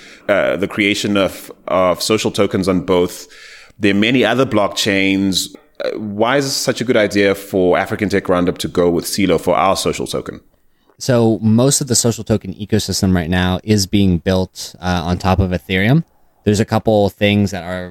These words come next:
Speaker 2: really limiting, uh, and really hindering the,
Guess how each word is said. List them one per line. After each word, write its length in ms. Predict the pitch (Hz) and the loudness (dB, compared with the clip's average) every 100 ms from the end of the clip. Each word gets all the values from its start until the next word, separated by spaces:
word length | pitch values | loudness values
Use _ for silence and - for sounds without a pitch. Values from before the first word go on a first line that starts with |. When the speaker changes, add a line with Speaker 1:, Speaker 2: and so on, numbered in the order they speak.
| 87 | -14
Speaker 2:
really 420 | 90 107 98 95 - | -6 -4 -4 -6 -12
limiting, 680 | 95 101 104 98 101 92 90 | -4 0 2 2 2 4 2
uh, 240 | - 90 90 | 0 -8 -8
and 160 | 92 | -10
really 180 | 101 110 | -8 -10
hindering 640 | 90 120 123 110 90 87 87 - | -6 -2 2 2 0 -4 -10 -4
the, 380 | 95 92 90 | -2 -2 -4